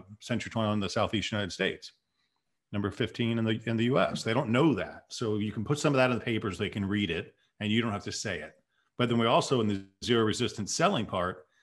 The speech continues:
we include the full-on listing agreement, right? Somebody, you've all bought a car before, right?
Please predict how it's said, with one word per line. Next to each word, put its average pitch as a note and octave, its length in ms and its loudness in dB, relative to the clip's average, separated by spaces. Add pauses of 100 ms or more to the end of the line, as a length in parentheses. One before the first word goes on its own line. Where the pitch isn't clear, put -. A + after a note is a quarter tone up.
(200)
we C#3+ 160 6
include D#3+ 480 6
the B2+ 60 0
full-on E3+ 560 6
listing E3+ 300 2
agreement, D#2+ 360 -4 (1000)
right? C#3 240 0 (2250)
Somebody, D#3+ 320 6
you've C3+ 120 6
all B2+ 140 8
bought A2+ 100 6
a F2+ 80 0
car A#2+ 320 6
before, D#2+ 340 -4
right? G#2 300 -2